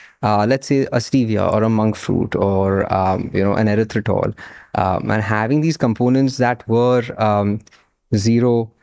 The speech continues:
in sugar, that don't spike your insulin levels. Uh, of course, there were some concerns initially when we started using, uh, some of these sweeteners, 'cause the more, the more I read about it, you know, uh, the first thing that we,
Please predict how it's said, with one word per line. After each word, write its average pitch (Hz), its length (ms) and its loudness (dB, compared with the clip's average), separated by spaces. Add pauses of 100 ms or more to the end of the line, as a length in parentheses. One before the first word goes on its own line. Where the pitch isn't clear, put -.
(320)
in 107 360 2
sugar, 120 400 0
that 113 120 2
don't 113 180 2
spike 104 320 -2
your 110 100 2
insulin 120 340 2
levels. 113 500 0 (360)
Uh, 110 320 2
of - 120 -4
course, 196 160 0
there 160 120 0
were 147 320 0
some 156 300 -2
concerns 143 400 0
initially 127 380 0
when 120 80 2
we 120 60 2
started 110 360 -2
using, 110 540 2
uh, 101 180 0
some 110 180 0
of 104 80 0
these 107 160 0
sweeteners, 104 380 -2
'cause 98 160 -2
the - 80 -2
more, 104 320 0
the 110 80 0
more 104 220 2
I - 40 -2
read 117 160 0
about 101 300 0
it, 95 160 -4
you 98 60 2
know, 123 180 0 (340)
uh, 95 280 0
the 107 100 -4
first 117 300 -2
thing 120 80 0
that 113 160 0
we, 110 160 0